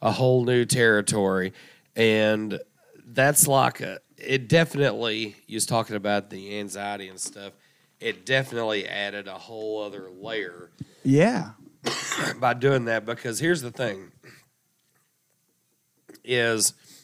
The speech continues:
Speaker 1: you know, there's a lot of people, you know, younger folks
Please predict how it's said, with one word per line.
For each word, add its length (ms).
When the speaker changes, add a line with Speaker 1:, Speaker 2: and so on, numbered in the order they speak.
Speaker 1:
you 120
know, 360
there's 240
a 40
lot 240
of 100
people, 640
you 80
know, 140
younger 400
folks 640